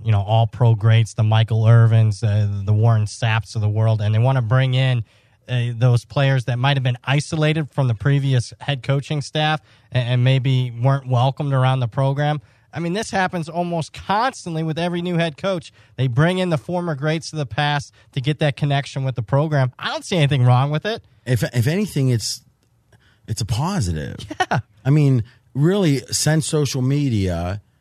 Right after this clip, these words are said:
Speaker 2: community building is on the lips of every C E O and any kind
Speaker 1: Yep.
Speaker 2: of, uh, media company. And Fez is saying there's too much Raiders community.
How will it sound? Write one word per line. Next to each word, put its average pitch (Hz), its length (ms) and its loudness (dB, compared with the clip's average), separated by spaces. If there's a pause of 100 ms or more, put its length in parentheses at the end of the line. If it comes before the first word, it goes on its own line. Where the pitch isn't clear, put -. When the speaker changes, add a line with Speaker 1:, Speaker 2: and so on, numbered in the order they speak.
(200)
Speaker 2:
community 135 840 4
building 104 760 0 (380)
is 113 240 2
on 117 240 2
the 110 80 0
lips 113 340 -2
of 98 120 -2
every 113 360 -2
C 104 380 -4
E 98 60 0
O 92 260 -2
and 92 100 -2
any 110 360 0
kind 107 280 -2
Speaker 1:
Yep. 175 140 2
Speaker 2:
of, 80 280 -12
uh, 67 260 -12
media 107 420 4
company. 90 500 -4 (640)
And 107 140 2
Fez 147 260 0
is 127 80 0
saying 123 220 2
there's 110 160 0
too - 200 -6
much 165 300 0
Raiders 123 440 0
community. 101 840 0